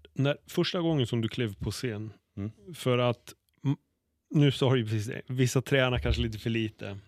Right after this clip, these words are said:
Speaker 1: innan
Speaker 2: Mm.
Speaker 1: de kliver på. De hade tillräckligt mycket muskler och byggt.
Speaker 2: Mm.
Speaker 1: Eh, jag brukar ju hålla i de här showerna på M P C.
Speaker 2: Ja.
Speaker 1: Och det jag märker är att vissa kanske har tränat, men man har inte lagt någon fokus på vad ska man göra när man väl kliver upp på scen.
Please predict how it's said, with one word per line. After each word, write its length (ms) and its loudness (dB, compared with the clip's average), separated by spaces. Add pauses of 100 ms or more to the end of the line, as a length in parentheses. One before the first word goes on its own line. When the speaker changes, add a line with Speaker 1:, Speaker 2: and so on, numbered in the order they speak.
(140)
Speaker 1:
innan 180 0
Speaker 2:
Mm. 120 0
Speaker 1:
de 100 -2
kliver 200 -4
på. 180 -4
De 140 -2
hade 180 -4
tillräckligt 460 -4
mycket 260 -6
muskler 340 -8
och 60 -6
byggt. 180 -10
Speaker 2:
Mm. 200 -2 (460)
Speaker 1:
Eh, 80 -2 (280)
jag 100 4
brukar 220 4
ju 40 4
hålla 260 4
i 40 4
de 160 0
här 200 -6
showerna 440 -4
på 100 -12
M 160 -8
P 120 -8
C. 220 -8
Speaker 2:
Ja. 180 -6 (320)
Speaker 1:
Och 280 -4
det 100 2
jag 140 4
märker 480 2
är 160 -2
att 320 -8
vissa 300 0
kanske 280 -4
har 320 -2 (160)
tränat, 760 -2 (340)
men 400 -4
man 200 2
har 60 2
inte 140 -2
lagt 220 -4
någon 420 0
fokus 420 -2
på 360 -8
vad 400 -2
ska 160 -8
man 180 -4
göra 280 -2
när 120 -6
man 160 -4
väl 180 -6
kliver 320 -4
upp 140 -8
på 100 -2
scen. 400 -6